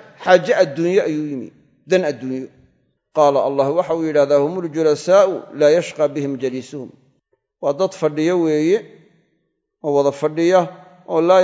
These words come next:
yashqaa bihim aanu ku guuldarraysanayn sababtooda jaliisuhum ka la fadhiya. Kii la fadhiistaaba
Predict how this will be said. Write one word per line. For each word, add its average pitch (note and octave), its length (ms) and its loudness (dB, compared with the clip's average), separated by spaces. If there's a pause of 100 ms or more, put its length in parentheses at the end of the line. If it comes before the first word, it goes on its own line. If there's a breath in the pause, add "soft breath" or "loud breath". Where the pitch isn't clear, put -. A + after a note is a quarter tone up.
yashqaa E3 320 0
bihim E3+ 320 -2
aanu E3+ 200 -2
ku G#3 140 -6
guuldarraysanayn D#3 1000 -2
sababtooda F#3 720 -2 (580)
jaliisuhum F3 680 -2
ka D#3 120 -2
la D#3+ 120 0
fadhiya. B2+ 440 -6 (840)
Kii A3 120 -4
la G#3+ 120 4
fadhiistaaba D3 720 0